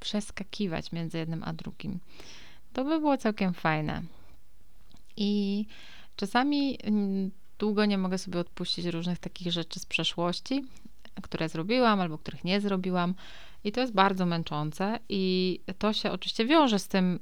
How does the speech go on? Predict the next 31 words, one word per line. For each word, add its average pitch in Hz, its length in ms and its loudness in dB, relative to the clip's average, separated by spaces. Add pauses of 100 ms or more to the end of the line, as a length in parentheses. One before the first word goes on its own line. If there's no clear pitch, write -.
co 196 240 6
by 180 120 4
było 160 240 0
gdyby. 175 520 2 (160)
I 220 100 2
to - 100 -2
jest 226 120 -4
takie 208 200 -2
bardzo 175 420 0
też - 280 -4 (120)
kontrproduktywne, 175 1080 -2
bo 190 260 2 (420)
w - 40 -12
przeszłości 196 460 0
się 185 140 0
nie 180 160 4
da 160 120 -2
zmienić 160 560 -4
i 165 140 -2
nie 156 120 -2
ma 165 120 0
sensu 208 340 0
biczować 170 500 -2
się 170 100 -4
za 170 120 -2
jakieś 165 260 -2
decyzje, 175 600 2
które 190 220 -4
już 185 100 -6
się - 120 -8
wydarzyły. 208 560 2